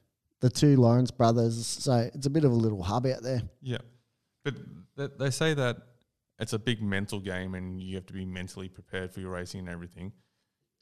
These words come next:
Speaker 2: Do you not think that Hunter was mentally prepared for East Coast? And it
Speaker 1: It
Speaker 2: would've
Speaker 1: w-, it wouldn't matter because
Speaker 2: You don't reckon?
Speaker 1: they don't know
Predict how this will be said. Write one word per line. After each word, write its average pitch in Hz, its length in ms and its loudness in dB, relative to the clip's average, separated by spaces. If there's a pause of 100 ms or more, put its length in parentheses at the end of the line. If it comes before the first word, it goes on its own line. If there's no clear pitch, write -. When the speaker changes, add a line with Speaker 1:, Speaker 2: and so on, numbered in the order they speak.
(360)
Speaker 2:
Do 120 80 -4
you 117 40 2
not 117 180 0
think 117 220 0
that 95 320 -2
Hunter 110 300 -4
was 98 200 -8
mentally 101 460 -6
prepared 95 400 -10
for - 160 -16
East 95 260 -12
Coast? - 400 -8
And 104 140 -6
it 95 160 -6
Speaker 1:
It 202 60 -4
Speaker 2:
would've 104 160 0
Speaker 1:
w-, - 120 -12
it 202 120 2
wouldn't 196 260 2
matter 151 260 2
because 135 380 2
Speaker 2:
You 110 60 2
don't 104 120 0
reckon? 104 200 -2
Speaker 1:
they 151 120 4
don't 165 280 2
know 131 440 4